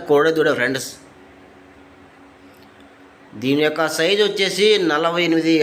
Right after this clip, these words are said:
అంగుళాలు ఉందంట. అమ్మకానికి అయితే వచ్చింది. కడప జిల్లా జమ్మలమడుగు మండలం, జమ్మలమడుగు నుంచే అమ్మకానికి వచ్చింది ఫ్రెండ్స్. So, రైతు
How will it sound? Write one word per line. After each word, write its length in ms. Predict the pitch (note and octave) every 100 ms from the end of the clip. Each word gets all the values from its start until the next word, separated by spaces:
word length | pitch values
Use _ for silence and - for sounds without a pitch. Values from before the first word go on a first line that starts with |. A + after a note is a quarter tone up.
| C3
అంగుళాలు 480 | D3 E3 E3 E3+ D#3+
ఉందంట. 260 | D3 C3+ D#3 G#3 - - - - - - - - - - - - - - - A#2+
అమ్మకానికి 440 | E3 F#3+ G#3 F#3+ G3
అయితే 120 | G3
వచ్చింది. 340 | F#3 F#3 F3+ A3+ B3+ - -
కడప 240 | D#3+ G3 G#3+ E3+ F#3
జిల్లా 260 | F3+ F#3 G3+ G3 - - - - - - A#2 C3+
జమ్మలమడుగు 640 | C#3+ F3 F#3 F3+ F3+ E3+ D#3+
మండలం, 300 | D3 D3+ E3 E3 - - - - - - - - - - G2+
జమ్మలమడుగు 500 | B2 C#3+ E3 D#3+ D#3+ D3+
నుంచే 240 | C#3 D3+ C3+
అమ్మకానికి 500 | B2 B2+ C3+ C#3 C3+ B2
వచ్చింది 260 | B2 A#2+ A2+
ఫ్రెండ్స్. 220 | C3+ - - - - - - - - - - - - - - - - - - - - - - - - - - - - - -
So, 140 | C#3 C3 C3 B2+ - - - A2
రైతు 120 | B2